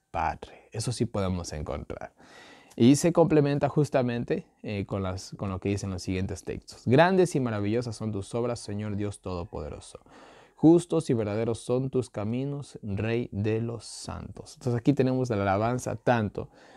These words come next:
de, vamos, vamos a decirlo así, desde la experiencia de liberación del pecado como la experiencia de gratitud y alabanza de Jesús hacia el Padre.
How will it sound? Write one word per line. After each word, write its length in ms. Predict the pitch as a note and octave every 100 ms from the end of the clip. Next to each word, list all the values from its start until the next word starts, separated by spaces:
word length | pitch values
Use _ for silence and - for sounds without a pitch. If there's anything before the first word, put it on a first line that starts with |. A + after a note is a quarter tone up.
| - - _
de, 800 | G2 F#2 F2+ F2 E2 E2 D#2+ D#2+ - -
vamos, 360 | G2+ G#2+ G#2+ -
vamos 280 | A2 A#2
a 40 | G#2+
decirlo 240 | G2 A2
así, 180 | F#2 A2+
desde 260 | G#2 G2 F#2+
la 80 |
experiencia 480 | F#2 - G2 A2 A2+
de 100 | A2
liberación 680 | G2 F#2 F2+ F2 - A#2 A#2+
del 140 | A2 G2+
pecado 520 | F2 - G#2 A#2+ -
como 200 | G2+ F#2
la 100 | F2+
experiencia 560 | - F#2 F#2+ G#2 -
de 100 | G#2+
gratitud 500 | G2 F2+ - - A2+
y 80 | A2
alabanza 580 | F#2 E2+ E2 F2 A2+ G#2+
de 80 | F2
Jesús 420 | - D#2+ G#2 G2+
hacia 260 | F2+ - D#2
el 100 | E2+
Padre. 400 | - D2+ -